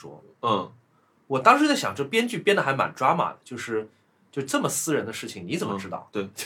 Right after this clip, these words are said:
Speaker 2: 对。<laughs> 对。
Speaker 1: <laughs> 就你借了一个真实的名字，
Speaker 2: 嗯。
Speaker 1: 卡米拉、查尔斯、戴安娜，
Speaker 2: 嗯，嗯。
Speaker 1: 然后编了一个这么狗血的一个东西，
Speaker 2: 嗯。
Speaker 1: 这个，这个部分有点太夸张了，Netflix 啊，
Speaker 2: 嗯，嗯。
Speaker 1: 这个适可而止。后来我发现这件事情是真的，
Speaker 2: <laughs>
Speaker 1: 在戴安娜自己的一个采访里她讲到的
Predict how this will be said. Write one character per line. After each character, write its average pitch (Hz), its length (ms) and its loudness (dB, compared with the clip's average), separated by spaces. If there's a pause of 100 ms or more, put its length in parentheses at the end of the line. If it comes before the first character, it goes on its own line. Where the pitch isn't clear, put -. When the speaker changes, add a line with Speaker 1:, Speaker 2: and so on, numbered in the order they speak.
(520)
Speaker 2:
对。 110 200 -2
<laughs> - 0 -
对。 - 100 -8
Speaker 1:
<laughs> 175 80 -8
就 190 120 6
你 139 140 2
借 226 220 4
了 151 160 6
一 131 80 2
个 160 140 2
真 214 200 6
实 180 160 -4
的 123 100 2
名 98 220 -8
字， - 220 -8 (100)
Speaker 2:
嗯。 110 160 -2
Speaker 1:
卡 120 120 6
米 113 120 0
拉、 104 160 4
查 135 160 -2
尔 113 160 6
斯、 117 440 -6
戴 117 100 4
安 101 140 4
娜， 110 100 2 (240)
Speaker 2:
嗯， 110 80 0
嗯。 - 20 4
Speaker 1:
然 113 80 6
后 123 80 0
编 165 140 4
了 160 80 4
一 - 20 0
个 143 80 0
这 170 140 0
么 139 80 -2
狗 113 180 -2
血 - 140 -4
的 69 80 -8
一 71 60 -10
个 82 100 -10
东 87 120 -12
西， 104 60 -2
Speaker 2:
嗯。 92 160 -2
Speaker 1:
这 196 160 0
个， 127 140 2
这 262 140 -2
个 208 80 2
部 131 100 -4
分 113 100 -2
有 104 60 0
点 95 140 -4
太 110 140 -6
夸 110 180 2
张 117 160 4
了， 98 100 2
Netflix 107 520 0
啊， 92 140 -4
Speaker 2:
嗯， 107 120 0
嗯。 101 180 -4
Speaker 1:
这 117 140 -8
个 117 60 -4
适 - 180 -2
可 - 160 -8
而 101 120 -2
止。 - 200 -16 (320)
后 196 160 6
来 190 40 10
我 147 80 10
发 143 100 4
现 147 80 6
这 - 20 0
件 156 100 4
事 - 80 -4
情 113 100 -6
是 101 100 -10
真 104 200 -4
的， - 100 -18 (340)
Speaker 2:
<laughs> - 360 -14
Speaker 1:
在 151 140 0
戴 - 160 6
安 175 120 6
娜 170 140 6
自 202 220 -4
己 85 120 -12
的 80 60 -10
一 90 80 -8
个 107 80 -6
采 110 220 -2
访 127 200 -2
里 - 80 -12
她 101 100 -10
讲 - 260 -12
到 127 180 -4
的 - 80 -18